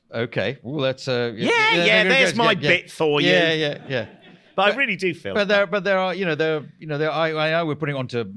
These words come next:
Speaker 1: you know, billionaires, and, you know, Bill Gates has done a lot of charitable work in, in, in very worthwhile things, but we, we need another Carnegie to perhaps,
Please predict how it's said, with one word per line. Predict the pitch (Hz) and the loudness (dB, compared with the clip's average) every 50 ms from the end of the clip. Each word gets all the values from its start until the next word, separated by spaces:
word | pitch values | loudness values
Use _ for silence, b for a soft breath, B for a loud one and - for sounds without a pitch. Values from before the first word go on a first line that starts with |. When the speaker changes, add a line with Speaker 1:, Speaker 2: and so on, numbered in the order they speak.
| 101 | -10
Speaker 1:
you | 113 127 | -8 -6
know, | 107 101 90 87 - _ _ _ _ | -6 -6 -6 -8 -12 _ _ _ _
billionaires, | - 120 110 107 107 117 98 80 85 95 95 | -8 -6 -6 -4 -4 -4 -4 -4 -6 -6 -6
and, | 113 101 107 98 | -8 -8 -8 -8
you | 117 117 | -6 -6
know, | 104 95 | -8 -6
Bill | 90 120 113 104 | -4 -4 -6 -4
Gates | 95 110 98 - - - | -4 -4 -6 -6 -8 -12
has | 92 90 | -12 -10
done | - 113 101 | -8 -8 -6
a | 98 | -6
lot | 98 104 95 92 | -6 -6 -6 -8
of | 151 - _ _ _ _ _ - | -10 -12 _ _ _ _ _ -10
charitable | - 110 101 87 98 87 95 98 | -8 -6 -6 -8 -8 -10 -10 -6
work | 98 101 98 92 90 98 | -6 -4 -6 -6 -8 -10
in, | 98 95 92 90 - | -12 -10 -10 -12 -12
in, | - 98 90 90 - | -12 -12 -12 -12 -12
in | - - 101 87 | -14 -14 -14 -10
very | 78 113 120 113 101 | -6 -4 -4 -4 -4
worthwhile | 95 101 107 98 95 - _ 101 98 95 92 | -4 -4 -6 -6 -6 -8 _ -10 -8 -8 -8
things, | 92 - - 101 85 87 87 | -8 -8 -10 -10 -10 -12 -12
but | - 110 104 b b b b b | -12 -12 -12 b b b b b
we, | - 123 123 | -10 -10 -10
we | - 123 131 | -8 -8 -6
need | 131 147 139 127 | -4 -4 -4 -4
another | 127 123 127 107 117 | -4 -4 -4 -6 -6
Carnegie | - - 127 120 113 110 123 120 98 92 82 78 | -8 -6 -6 -6 -4 -4 -6 -6 -8 -10 -14 -16
to | - - 101 95 90 | -12 -10 -8 -8 -8
perhaps, | 90 - - 330 285 233 117 - | -8 -4 -2 2 2 2 2 0